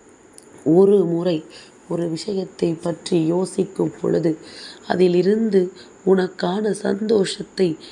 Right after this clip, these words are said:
நீ சட்டென்று மீட்டெடுத்து விடு. அமைதி காத்தாலோ, பொறுமை காத்தாலோ, அங்கே எல்லாம் பறி போய்விடும். பொறுமை என்பது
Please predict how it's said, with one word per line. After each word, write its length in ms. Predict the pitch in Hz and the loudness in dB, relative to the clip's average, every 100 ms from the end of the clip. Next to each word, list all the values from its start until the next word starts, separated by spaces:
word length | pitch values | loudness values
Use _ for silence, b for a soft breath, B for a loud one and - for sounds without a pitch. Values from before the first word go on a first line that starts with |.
| B - | B -2
நீ 160 | 185 | 0
சட்டென்று 840 | 175 - 180 - 208 202 226 208 175 | 0 -2 -8 -4 -4 -2 0 2 2
மீட்டெடுத்து 760 | 170 202 202 180 139 - 175 | 0 -2 -2 -2 -2 -4 -4
விடு. 260 | 160 165 170 B B B B - | -2 -2 -4 B B B B -2
அமைதி 460 | 156 170 170 160 165 | 2 4 2 2 0
காத்தாலோ, 680 | 165 185 - 165 165 160 160 B B - | -2 -4 -4 0 0 0 -4 B B 0
பொறுமை 440 | 190 196 220 220 | 4 4 4 2
காத்தாலோ, 680 | 196 175 170 - 165 170 165 156 B B - | 2 -2 -4 -6 -4 -4 -4 -6 B B -4
அங்கே 520 | 165 165 165 165 160 - | 0 2 2 2 0 -6
எல்லாம் 560 | 180 170 185 202 175 165 | 0 2 2 0 -2 -4
பறி 240 | 165 170 | -4 -4
போய்விடும். 600 | 160 175 190 170 165 165 - B B B - | -2 0 2 2 0 -4 -8 B B B 0
பொறுமை 440 | 190 190 202 202 175 | 4 4 4 2 0
என்பது 520 | 170 170 170 165 156 | -2 -2 -2 -2 -4